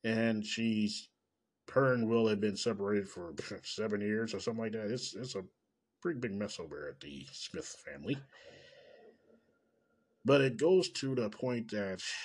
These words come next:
you need to choose your spouses wisely. Choose your girlfriends,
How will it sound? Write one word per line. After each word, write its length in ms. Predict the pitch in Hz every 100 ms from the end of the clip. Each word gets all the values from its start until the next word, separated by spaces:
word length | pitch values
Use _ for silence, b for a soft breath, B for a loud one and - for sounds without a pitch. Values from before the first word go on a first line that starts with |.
| B B B B _
you 160 | 107 104
need 320 | 120 127 120
to 100 | 95
choose 640 | - 120 113 110 107 107 -
your 160 | 90
spouses 840 | - - 92 85 85 78 - - - _ _ _ _
wisely. 460 | - - - - _ _ _ _ _ _ _ _ _ _ - B B -
Choose 260 | 160 156
your 80 | 131
girlfriends, 800 | 147 220 - - - - -